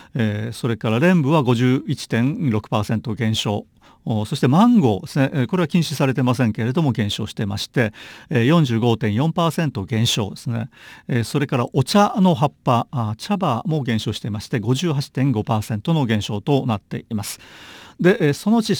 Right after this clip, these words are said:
えー、果物の大幅な減少というのは、やはりですね、この中国大陸が、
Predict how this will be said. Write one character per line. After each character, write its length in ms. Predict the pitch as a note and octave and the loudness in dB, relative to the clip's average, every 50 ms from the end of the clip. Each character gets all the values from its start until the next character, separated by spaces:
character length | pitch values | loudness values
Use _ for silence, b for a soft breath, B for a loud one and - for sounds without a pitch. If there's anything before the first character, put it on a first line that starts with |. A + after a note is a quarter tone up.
| - _ - | -4 _ -2
え 80 | C3+ | -2
ー、 80 | A#2 A2 | -2 -2
果 260 | - - - A#3+ B3+ | -4 0 4 4 4
物 260 | C#4 E4+ C4+ A3 F#3 | 4 4 2 2 4
の 460 | E3 D#3 E3+ E3 E3+ F#3 D3+ C#3+ C#3+ C#3 | 4 4 4 4 4 4 4 4 4 4
大 40 | |
幅 280 | A#2+ G2 D3 C3 D3 D3 | 2 0 0 0 0 0
な 140 | C#3+ C#3+ C3+ | 2 0 0
減 180 | A#2 C3+ C3 | 2 0 0
少 160 | B2+ - C#3 B2 | 0 0 -2 -2
と 140 | - C#3 | 0 -2
い 0 | |
う 20 | A2 | -2
の 60 | G#2+ | 0
は、 60 | A2+ A#2+ | 0 2
や 40 | |
は 80 | D#3+ A3 | 4 4
り 60 | G#3+ | 4
で 80 | F3 C#3 | 2 0
す 80 | - | -2
ね、 40 | - | -2
こ 60 | - | -2
の 60 | B2+ A#2 | -2 -2
中 160 | - - F3 | 0 -2 -2
国 120 | F3+ F3 | -2 -2
大 220 | - - G#3 G#3 F3+ | 0 0 2 2 2
陸 240 | C#3+ C3+ - D3+ | 0 0 0 0
が、 180 | C3 C#3+ D3+ C#3+ | 2 2 2 2